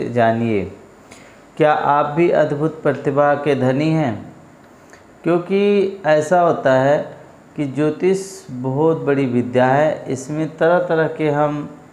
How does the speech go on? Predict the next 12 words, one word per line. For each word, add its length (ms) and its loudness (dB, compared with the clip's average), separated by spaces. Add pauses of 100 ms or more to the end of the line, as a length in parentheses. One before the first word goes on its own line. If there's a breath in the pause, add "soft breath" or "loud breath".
(120)
देख 340 0
करके 340 -2
बता 380 0
सकते 380 -6
हैं। 200 -8 (680 loud breath)
किसी 300 -2
को 160 0 (960)
अपनी 340 0
जन्म 380 2
तारीख 420 -2
वगैरह 380 2
नहीं 220 0